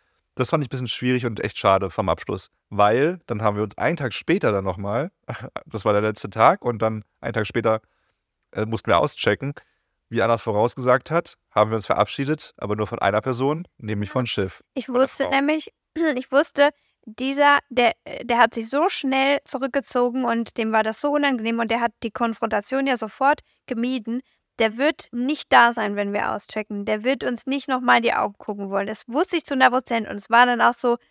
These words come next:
Speaker 2: nur sie war da und dann hat sie auch gesagt, ja, der muss arbeiten. Sieben Tage lang davor hing der da den ganzen Tag
Speaker 1: Aha.
Speaker 2: rum und jetzt muss er gerade irgendwo arbeiten. Ominös, keine Ahnung. Ähm, und <clears throat> was wir auch noch vermutet hatten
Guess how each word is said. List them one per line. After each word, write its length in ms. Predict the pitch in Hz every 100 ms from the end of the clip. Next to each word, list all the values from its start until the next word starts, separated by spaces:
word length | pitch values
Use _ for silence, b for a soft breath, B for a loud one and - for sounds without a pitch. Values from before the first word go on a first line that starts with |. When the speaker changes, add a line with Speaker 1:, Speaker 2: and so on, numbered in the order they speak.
| _ -
Speaker 2:
nur 120 | 247
sie 200 | 247 233
war 140 | 240
da 140 | 233 226
und 80 | 220
dann 140 | 226
hat 120 | 220
sie 100 | 220
auch 100 | 214
gesagt, 240 | 214 214 - _ _ -
ja, 60 |
der 100 | 214
muss 180 | 220 214 -
arbeiten. 500 | 196 196 196 190 214 _ _ _
Sieben 340 | - 311 381 381
Tage 340 | 320 285 277
lang 260 | 277 247 247
davor 560 | 233 - 226 226 226 233 b b
hing 400 | - 254 311 330
der 140 | 285 254
da 140 | 254
den 140 | 233 226
ganzen 380 | 240 269 262
Tag 200 | 247 233
Speaker 1:
Aha. 140 | 233 233
Speaker 2:
rum 260 | 262 254 254 _ _
und 160 | 240 233
jetzt 380 | 254 240 - -
muss 240 | 240 247 240
er 100 | 208
gerade 300 | 196 202 -
irgendwo 420 | 190 202 190 180
arbeiten. 440 | - 180 - 226 _
Ominös, 720 | 302 339 320 254 226 202 190 _ _ -
keine 280 | 240 220 -
Ahnung. 300 | 151 208 - b b _
Ähm, 440 | 233 233 233 233 233 _ _ -
und 460 | 277 294 302 - - _ _ -
<clears throat> 220 | 247 220
was 200 | 285 -
wir 100 | -
auch 140 | 262 330
noch 140 | 302
vermutet 540 | - 214 208 202 196 247
hatten 280 | 220 262